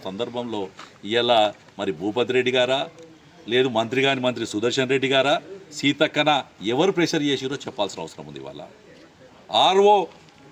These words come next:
స్క్రూటినీలో క్లియర్గా కూడా "నీది పోదు" అని చెప్పిన తర్వాత రాత్రి తొమ్మిదిన్నరకు ఆయన రిజెక్ట్ చేయాల్సిన అవసరం ఏముంది?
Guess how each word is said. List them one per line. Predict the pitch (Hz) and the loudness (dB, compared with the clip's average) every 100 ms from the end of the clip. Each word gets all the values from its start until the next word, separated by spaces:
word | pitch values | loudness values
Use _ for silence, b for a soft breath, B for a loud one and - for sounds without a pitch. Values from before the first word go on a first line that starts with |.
| - | -20
స్క్రూటినీలో | - 180 156 208 214 | 0 0 2 0 2
క్లియర్గా | 196 180 196 190 | 0 2 4 4
కూడా | 185 190 | 4 4
"నీది | 180 165 | 2 0
పోదు" | 151 - 175 196 | 0 4 4 4
అని | 214 202 175 | 4 4 2
చెప్పిన | 165 175 | 0 -2
తర్వాత | 143 127 113 | -4 -6 -4
రాత్రి | 110 160 - 190 | 0 0 -2 -8
తొమ్మిదిన్నరకు | 160 160 160 151 135 147 160 | -4 -2 -2 -4 -2 -4 -4
ఆయన | 147 127 | -4 -4
రిజెక్ట్ | 123 143 143 | -4 -2 -2
చేయాల్సిన | 143 131 110 | -2 -2 -6
అవసరం | 104 117 110 | -8 -8 -10
ఏముంది? | 85 80 98 87 | -10 -10 -10 -10